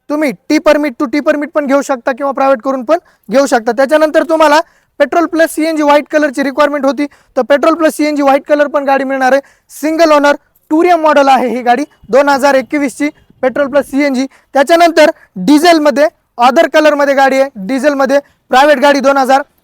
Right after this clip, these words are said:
एकोणीसची गाडी आहे, ही पण तुम्हाला गाडी इथं बघायला भेटणार आहे. त्याच्यानंतर पेट्रोल प्लस सीएनजी लोकांना बावीस तेवीसची पाहिजे, तर दोन हजार तेवीसची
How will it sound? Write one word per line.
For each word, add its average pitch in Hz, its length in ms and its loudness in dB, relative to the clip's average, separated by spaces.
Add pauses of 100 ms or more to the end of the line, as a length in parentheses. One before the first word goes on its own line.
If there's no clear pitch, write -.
(160)
एकोणीसची 294 460 -4
गाडी 262 220 0
आहे, - 380 -10
ही 285 60 -2
पण 302 200 -4
तुम्हाला 294 220 -2
गाडी 262 220 -2
इथं 262 160 -8
बघायला 262 260 0
भेटणार 254 260 -2
आहे. - 400 -8
त्याच्यानंतर 311 580 0 (240)
पेट्रोल 302 300 2
प्लस 311 300 -4
सीएनजी 302 500 -4 (320)
लोकांना 277 340 -2
बावीस 277 320 0
तेवीसची 285 280 -6
पाहिजे, 254 240 -2
तर 240 80 -4
दोन 277 220 2
हजार 226 240 2 (140)
तेवीसची 320 480 0